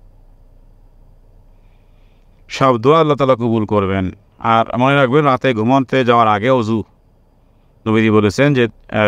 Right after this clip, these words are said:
বারা ইবনে আজেবকে বলেছিলেন যে, "তুমি যখন বিছানায় যাবে, তখন অজু করবে, নামাজের মতন যেভাবে আমরা অজু করি, এইভাবে অজু করবে।"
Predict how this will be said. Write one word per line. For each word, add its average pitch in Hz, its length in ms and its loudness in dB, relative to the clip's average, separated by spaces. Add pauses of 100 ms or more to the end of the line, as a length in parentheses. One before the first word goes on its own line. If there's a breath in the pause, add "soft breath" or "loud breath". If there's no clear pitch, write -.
(180)
বারা 110 340 2
ইবনে 101 180 -2
আজেবকে 104 440 -2
বলেছিলেন 98 480 -2
যে, 92 100 -2
"তুমি 101 180 -2
যখন 101 240 0
বিছানায় 131 360 0
যাবে, 120 300 2 (560)
তখন 139 280 0
অজু 135 340 2
করবে, 104 360 0 (100)
নামাজের 107 340 2
মতন 101 260 0
যেভাবে 98 240 2
আমরা 98 160 0
অজু 98 220 0
করি, 135 180 2
এইভাবে 107 240 2
অজু 95 280 0
করবে।" 92 320 -6